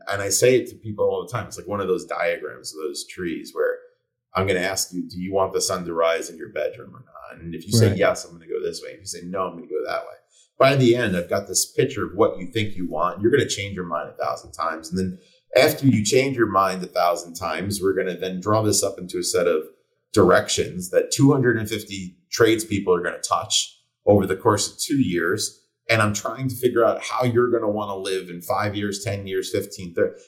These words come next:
Speaker 1: I mean, Freud, I'm familiar <laughs> with his, his teachings. He would have a
Speaker 2: <laughs>
Speaker 1: blast as an architect because you hear it all, you think it all, you see it all.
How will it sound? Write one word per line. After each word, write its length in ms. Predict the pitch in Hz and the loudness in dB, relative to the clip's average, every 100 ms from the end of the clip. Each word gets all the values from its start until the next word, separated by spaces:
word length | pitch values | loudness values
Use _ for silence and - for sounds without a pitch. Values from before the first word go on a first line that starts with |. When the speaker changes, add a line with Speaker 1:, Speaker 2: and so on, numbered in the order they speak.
| - | 2
Speaker 1:
I 20 | |
mean, 160 | 127 131 | 6 6
Freud, 680 | - - 151 143 104 92 - | 4 4 6 6 6 2 -2
I'm 380 | 101 117 107 104 | 0 0 0 -2
familiar 420 | - 110 123 123 | -2 -2 2 2
<laughs> 40 | |
with 180 | 131 113 | 0 -6
his, 340 | 110 98 - - - - | -6 -6 -8 -14 -8 2
his 200 | 113 - | 2 4
teachings. 460 | 127 123 104 90 | 0 0 -2 -4
He 140 | 107 123 | -2 2
would 140 | 123 | 2
have 300 | - - 156 - | 2 2 2 -2
a 200 | 151 131 | -2 0
Speaker 2:
<laughs> 40 | |
Speaker 1:
blast 460 | - 107 92 - 110 | 2 4 4 2 0
as 160 | 87 | 0
an 80 | 92 | 0
architect 600 | 87 87 85 - 73 - _ _ _ | -2 -2 -4 -6 -6 -8 _ _ _
because 320 | 113 104 107 | 2 4 6
you 120 | 113 117 | 4 2
hear 260 | 120 127 | 4 6
it 60 | 123 | 6
all, 280 | 117 117 110 | 6 4 0
you 80 | |
think 240 | 104 113 107 | -6 -8 -4
it 80 | 113 | 0
all, 160 | 110 | 0
you 120 | 107 | 0
see 240 | 101 - 110 | 0 2 2
it 100 | - | 0
all. 240 | - - | -4 -12